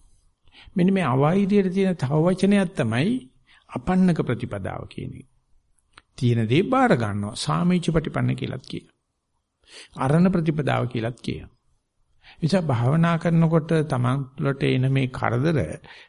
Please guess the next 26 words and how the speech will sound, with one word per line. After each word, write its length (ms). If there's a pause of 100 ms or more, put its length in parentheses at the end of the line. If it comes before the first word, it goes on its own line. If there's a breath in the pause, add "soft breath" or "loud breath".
(160)
මමම 520 (400)
පෙර 240
ආත්මික 520
කරන 320
ලද 220
කර්ම 340
ශක්තියක් 500 (100)
වෙන්න 300
ඉඩ 220
තියෙනවා. 440
මං 160
කියන්නේ 380
ඔක්කොම 280
කර්ම 240
ශක්තිය 340
කියලා. 260 (300 loud breath)
ඒ 140
නිසා 220
ඔක 140
ඉවතුවේ 560
නැත්තම් 520 (520)
දැන් 280 (560)
ditta 300
ධම්ම 240
වේදිනේ 400
වශයෙන් 320